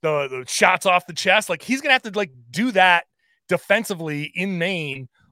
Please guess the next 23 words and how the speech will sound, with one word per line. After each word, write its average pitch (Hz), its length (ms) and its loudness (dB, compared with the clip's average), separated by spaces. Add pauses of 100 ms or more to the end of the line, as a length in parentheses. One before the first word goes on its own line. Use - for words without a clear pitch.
all 190 200 6
year 185 200 0
long 175 400 2
and 143 200 -6
figure 208 320 -4
out 175 260 4 (760)
how 247 260 2
strong 190 760 0 (340)
can 190 200 -6
somebody 220 420 0
hit - 260 -4
me 214 140 -4
in 196 80 -4
the 180 80 -6
chest 156 580 0 (500)
before 190 400 4
I 202 440 4 (120)
realize, 170 420 2
"Okay, 147 200 -6
this 160 300 -2
is, 170 160 -12 (420)
this 214 220 -4
is 175 200 -10